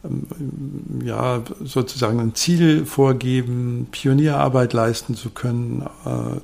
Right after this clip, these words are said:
den Überblick behalten und möchte das General, das Allgemeine irgendwo hinsteuern können. Natürlich auch ausgestattet mit entsprechenden disziplinarischen Möglichkeiten.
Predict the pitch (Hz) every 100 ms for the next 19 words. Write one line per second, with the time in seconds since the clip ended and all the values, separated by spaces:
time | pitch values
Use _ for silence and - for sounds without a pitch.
0 | - 131 196 165 135 135 135 131 104 113
1 | 117 - 120 113 113 - - - - -
2 | - 123 113 117 120 - 131 120 120 113
3 | - - - - - 175 - - 123 127
4 | - - - _ - - - - 151 143
5 | 135 113 107 107 113 - 127 139 123 110
6 | 98 95 110 120 123 - - 127 127 104
7 | 104 113 123 - - 98 87 80 80 -
8 | 101 87 92 - - 120 117 117 107 -
9 | 113 - - - 110 - 101 123 113 127
10 | 98 - 107 98 117 92 104 101 107 -
11 | - - 110 101 98 104 131 127 113 95
12 | - - - -